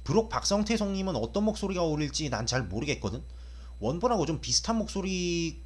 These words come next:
그 브록 원본하고 비슷한 목소리가 박성태 성님이 내신 목소리 중에 있었던가? 그리고 바이런 같은 경우는 사실은 최근에 제가 그 메이플 스토리에 나오는 아카이럼 초기 목소리 있잖아요. 그 대사가 뭐였더라?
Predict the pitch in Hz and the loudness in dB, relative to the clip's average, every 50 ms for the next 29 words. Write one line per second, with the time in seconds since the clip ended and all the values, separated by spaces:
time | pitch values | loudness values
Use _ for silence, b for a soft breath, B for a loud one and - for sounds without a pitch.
0 | - - - - - - - - - 175 208 117 107 113 135 180 185 226 220 208 | -14 -10 -8 -8 -8 -8 -6 -2 0 2 2 4 4 2 2 4 4 2 2 2
1 | 139 - - 135 - - - 202 196 185 175 - 190 170 160 147 - - - - | 0 -2 -2 -4 -4 -2 -2 -2 -2 -2 -4 -4 -4 -2 -2 -2 -2 -2 -4 -4
2 | - - 208 202 - 226 196 196 196 196 185 175 165 151 143 117 147 143 131 113 | -2 -2 0 2 2 2 2 2 0 0 0 0 0 0 0 0 -2 -2 -4 -4
3 | - - 135 127 110 107 117 117 98 90 - - 170 170 - 127 95 101 143 - | -4 -4 -4 -4 -4 -2 -2 -2 -2 -4 -4 -4 -4 -4 -2 -2 -2 -2 -2 -4
4 | - B B B B B B B B B B B B B B B - 202 180 170 | -6 B B B B B B B B B B B B B B B 0 0 0 0
5 | - - - - 113 143 190 226 254 247 240 233 - - 190 190 180 180 160 151 | -2 -2 -2 2 2 4 6 6 4 6 6 4 4 4 2 0 2 2 2 2
6 | 143 147 147 147 120 104 - - - 190 - 240 220 233 214 190 170 131 - - | 2 2 2 2 2 0 0 0 0 0 0 2 2 2 2 2 0 -2 -4 -6
7 | B B B B B B B B B - - 233 254 240 175 175 180 170 147 156 | B B B B B B B B B 0 2 2 4 2 2 4 4 4 4 2
8 | 127 82 95 123 175 214 220 - 262 240 - - - - 220 208 208 196 185 175 | 2 4 4 4 4 4 2 0 0 2 2 0 0 0 0 2 2 2 2 2
9 | 156 139 - - - - - - 147 175 170 170 160 151 143 - 110 135 - - | 2 0 -2 -6 -14 -14 -8 -4 -2 0 0 0 0 0 2 2 2 2 2 4
10 | - 226 226 214 202 180 135 - - - 196 247 233 214 208 - - 190 165 135 | 4 6 6 8 6 6 4 4 0 0 2 2 2 2 2 0 0 0 0 2
11 | 117 - - 123 110 101 101 127 143 104 - - - - - - - - - - | 2 2 2 2 2 2 2 0 0 -2 -4 -8 -12 -14 -14 -14 -14 -14 -14 -12
12 | - 120 123 127 123 113 117 - - - - - - - - - - - - - | -10 -8 -6 -4 -4 -6 -6 -8 -12 -14 -14 -14 -14 -14 -14 -14 -14 -14 -14 -14
13 | - - - - 110 - 139 131 107 92 98 107 104 104 123 151 | -14 -10 -6 -6 -4 -2 -2 -2 -2 -2 -2 -2 -2 -4 -4 -6